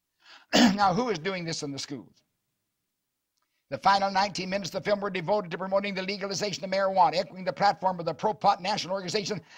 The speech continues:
of Reform of Marijuana Laws, M O R M L. Obviously, said one indignant fifteen-year-old, fifteen-year-old kid,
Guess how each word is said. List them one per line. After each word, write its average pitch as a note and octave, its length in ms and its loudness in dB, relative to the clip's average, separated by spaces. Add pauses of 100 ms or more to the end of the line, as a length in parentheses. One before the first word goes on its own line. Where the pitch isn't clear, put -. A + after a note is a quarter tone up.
(100)
of F3 140 6
Reform G3+ 300 2
of G3 80 0
Marijuana G#3 500 4
Laws, C#3 260 4
M D#3+ 220 -6 (100)
O D3+ 260 -4 (420)
R C#3 340 4
M C3+ 160 -8
L. A#2+ 260 -4
Obviously, D3+ 500 -2
said C3 180 -8
one D#3 180 -6
indignant C3+ 460 -10
fifteen-year-old, C#3+ 680 -8 (320)
fifteen-year-old E3+ 460 -10
kid, C#3+ 160 -6